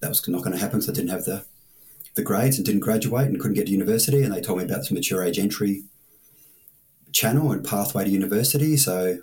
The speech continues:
I made a phone call that afternoon and they said, "Yes, we've got one test happening in two days. It's the last one for the year. Do you want to do it?" And I said, "Yeah, why not?" So I, I did that and I did quite well. Anyway, I ended up getting into study law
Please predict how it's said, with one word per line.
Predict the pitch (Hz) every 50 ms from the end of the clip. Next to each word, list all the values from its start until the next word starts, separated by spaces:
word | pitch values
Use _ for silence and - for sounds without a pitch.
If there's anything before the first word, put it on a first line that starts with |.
| - -
I | 104 98
made | 95 95 95 92
a | -
phone | - 98 95 92
call | - - 87
that | 92 92
afternoon | 92 92 92 - 104 101 117 139 156 135
and | 110 98 95
they | 92 92
said, | - - 107 - 90
"Yes, | 110 139 151 - -
we've | - 101 -
got | - 92 85 - - - - - -
one | 101 104 98 98 95 90
test | 92 - 104 - - -
happening | - - - 104 95 95 98 95 95 - - - - - - - - - - - -
in | 104 98 -
two | - 107 107 107
days. | 113 131 160 156 107
It's | - -
the | -
last | 90 98 98 98 - -
one | 98 95 95 95 98 95 - - _ _ _ _ _ - - 143 - - - - - - -
for | - 110
the | 107
year. | 127 147 180 202 196 180 - - - - - _
Do | - 120
you | 104
want | 101 98 95
to | 98
do | - 147 156 90
it?" |
And | - 104
I | 110
said, | - - 101 87
"Yeah, | - 135 156 151 - -
why | 95 92 92
not?" | - 156 - - - - _ _ _ _ _ _ _ _ _ _ _ _ _ _ - -
So | - - 107 98
I, | 98 98 95 92 92 - - 95
I | 87
did | 90 87
that | - - - - -
and | -
I | - -
did | - - -
quite | - - - - -
well. | - 147 165 165 165 156 139 139 - - - - - - - - - _ _ _ - 120
Anyway, | 113 107 107 107 104
I | 101
ended | 101 98 101
up | 98 - - - - _ _ _ _ - -
getting | - 110 95 92
into | 92 95 98 92 - - 98 95 95 92
study | 92 - - - 92 90 87 85
law | 90 95 104 127 151 175 175 - -